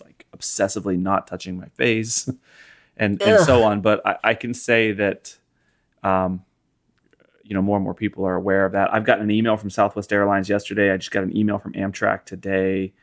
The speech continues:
Speaker 1: They're talking about cleaning <laughs> protocols
Speaker 2: Right,
Speaker 1: and,
Speaker 2: right.
Speaker 1: and all these things. So there's a mindfulness, but also it's, you know, China and Korea are, are already starting to trend in the right direction. I don't know if Italy is soon to get there or not, but
Speaker 2: I hope so.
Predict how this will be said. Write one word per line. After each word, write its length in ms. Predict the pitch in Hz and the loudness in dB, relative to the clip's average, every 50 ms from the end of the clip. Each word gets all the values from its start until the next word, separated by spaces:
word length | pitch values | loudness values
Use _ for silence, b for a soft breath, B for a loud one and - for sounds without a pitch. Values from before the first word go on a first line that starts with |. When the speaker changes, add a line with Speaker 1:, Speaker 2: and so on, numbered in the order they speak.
| _ _ _ | _ _ _
Speaker 1:
They're 100 | - - | -18 -4
talking 340 | - 104 92 - - 98 98 | -4 -4 -4 -2 -6 -8 -6
about 200 | - - - - | -6 -8 -12 -14
cleaning 360 | - - 123 117 113 110 104 | -6 -2 0 0 2 0 -2
<laughs> 80 | - | 0
protocols 800 | 113 104 101 98 - - - - 127 110 110 107 101 101 101 104 | -2 -2 -2 -2 -6 -12 0 2 2 4 4 4 4 4 4 4
Speaker 2:
Right, 200 | 151 139 135 - | 4 4 2 0
Speaker 1:
and, 400 | 101 95 92 95 92 - - - - - | 0 -2 -2 -4 -4 -8 -14 -20 -6 -2
Speaker 2:
right. 240 | 175 160 147 131 | 0 2 2 2
Speaker 1:
and 120 | 110 101 104 | 2 2 2
all 100 | 98 98 | 4 2
these 200 | 98 95 90 - | 2 0 -2 0
things. 340 | - 95 95 92 90 - - | 0 2 2 2 0 0 2
So 320 | - 104 101 98 95 - _ _ _ _ _ _ _ _ | 2 4 4 2 0 -4 _ _ _ _ _ _ _ _
there's 160 | - 120 127 | 0 2 2
a 60 | 143 | 4
mindfulness, 680 | 123 107 104 107 101 - - 110 101 101 101 101 101 - | 4 4 4 4 2 0 -2 -2 0 0 0 -2 -4 -6
but 220 | - - 98 98 | -6 -2 0 2
also 400 | 98 98 98 - - 98 95 95 | 2 2 2 0 -2 0 0 0
it's, 300 | 92 87 - - - - - _ _ _ _ _ _ | 0 -2 -6 -12 -16 -16 -18 _ _ _ _ _ _
you 100 | 127 110 | 0 2
know, 60 | 110 | 2
China 320 | 98 - - 127 143 170 139 | 2 2 0 0 0 0 -2
and 80 | 113 - | -4 -4
Korea 280 | - 143 156 147 117 107 | -2 -2 0 2 2 2
are, 100 | 104 101 | 2 4
are 240 | 104 107 107 107 110 | 4 4 6 6 4
already 180 | 107 104 104 101 | 4 2 0 -2
starting 360 | - - 110 101 95 104 101 | 0 0 0 0 0 -4 -8
to 120 | - 101 - | -10 -10 -10
trend 320 | - - 110 104 104 101 | -4 -2 0 0 0 -2
in 40 | 95 | -2
the 80 | 101 | -2
right 180 | 98 101 98 95 | 0 0 -2 -2
direction. 600 | - 104 113 123 - - - 95 85 78 87 _ _ _ _ _ _ _ _ _ _ _ _ _ | 0 0 0 0 0 -4 -12 -18 -18 -20 -20 _ _ _ _ _ _ _ _ _ _ _ _ _
I 100 | - 104 | -2 0
don't 100 | 101 104 | 2 2
know 100 | 101 101 95 | 2 2 0
if 80 | 92 | 0
Italy 360 | - 98 101 104 101 101 98 95 | 0 0 2 2 2 2 2 2
is 140 | 95 92 | 0 -2
soon 320 | - - - 110 107 104 98 | -4 -2 0 2 2 2 0
to 120 | - - 98 | -2 -6 -4
get 220 | 95 104 101 - | -2 -4 -4 -2
there 220 | 110 104 101 98 101 95 | -2 -2 0 0 0 -2
or 60 | 95 | -2
not, 400 | 95 98 98 101 98 92 - - _ | 0 0 2 2 2 0 -2 -8 _
but 100 | - 95 127 | 0 0 2
Speaker 2:
I 120 | 175 170 | 2 2
hope 320 | 170 - 151 156 160 156 - | 0 2 2 0 0 0 -2
so. 480 | - - 151 139 139 139 139 143 139 | -4 -2 0 0 0 -2 -4 -8 -10